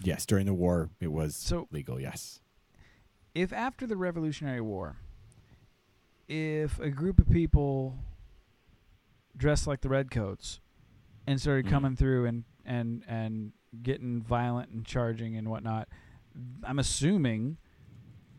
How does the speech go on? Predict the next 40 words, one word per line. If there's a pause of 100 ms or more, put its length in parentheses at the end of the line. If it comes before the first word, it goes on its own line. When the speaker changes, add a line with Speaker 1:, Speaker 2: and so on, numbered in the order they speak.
(160)
Speaker 2:
that
our
forefathers
probably
would
have
been
like, (180)
"Whoa,
another
uprising,
bow,
bow,
bow,
bow, (100)
dead." (2250)
Speaker 1:
Um,
I
believe
they
did
do
that.
It
was
called
the
War
of
eighteen
twelve.
Speaker 2:
There
you
go.
See? (500)
He's
got
a
history
degree.